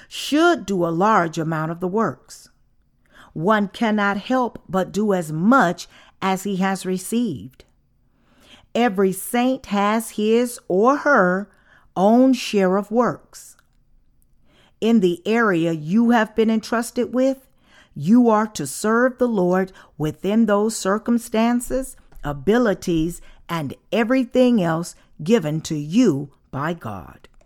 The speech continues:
The Lord will return back to this earth riding on a white horse and save us, as well as the entire humankind, through the gospel of the water and the Spirit.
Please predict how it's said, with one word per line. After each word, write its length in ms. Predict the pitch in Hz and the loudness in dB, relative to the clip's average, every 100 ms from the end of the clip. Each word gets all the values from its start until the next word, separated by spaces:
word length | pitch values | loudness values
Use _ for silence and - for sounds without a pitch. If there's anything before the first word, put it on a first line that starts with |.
| - - - _ _ - _ | -18 -18 -20 _ _ -20 _
The 100 | 170 | 0
Lord 580 | 170 185 233 277 285 202 | 2 4 4 4 2 0
will 340 | 165 226 233 202 | 0 2 2 0
return 840 | 170 156 - 220 190 143 139 143 - _ | -2 -6 -2 0 0 -2 -4 -8 -14 _
back 500 | 131 139 185 214 - - | -4 0 2 0 -6 -8
to 140 | 175 | -6
this 280 | 156 151 - | -6 -8 -8
earth 380 | 147 139 143 - _ _ | -6 -6 -6 -12 _ _
riding 560 | 131 135 180 214 156 170 | -6 0 2 0 -2 -2
on 140 | 165 | -2
a 60 | 175 | -4
white 380 | 165 160 196 - | -2 -2 -2 -6
horse 560 | - 185 160 156 - - _ - | -2 0 0 -4 -10 -20 _ -4
and 180 | 170 | -4
save 440 | - - 185 190 131 | -4 -2 0 0 -4
us, 340 | 110 - - _ _ _ _ - - _ | -10 -12 -20 _ _ _ _ -20 -20 _
as 240 | 180 160 143 | -4 -4 -6
well 440 | 135 180 208 226 | -4 0 2 2
as 160 | 208 202 | -2 -4
the 200 | 180 170 | -6 -4
entire 560 | 156 - 170 185 185 | -8 -4 -2 -2 -4
humankind, 1040 | 196 208 196 190 190 180 143 65 - - - _ _ _ _ _ | -4 -2 0 -2 -2 -2 -4 -8 -16 -20 -20 _ _ _ _ _
through 360 | 151 185 208 220 | 0 4 4 4
the 140 | 254 | 2
gospel 640 | 226 208 254 - - 156 | 4 2 0 -4 -8 -6
of 100 | 156 | -4
the 80 | 147 | -6
water 600 | 131 139 170 180 180 180 - | -8 -4 0 0 -2 -6 -8
and 320 | 156 175 170 | -6 -4 -6
the 100 | 170 | -8
Spirit. 680 | - - 185 156 - _ | -12 -8 -6 -6 -10 _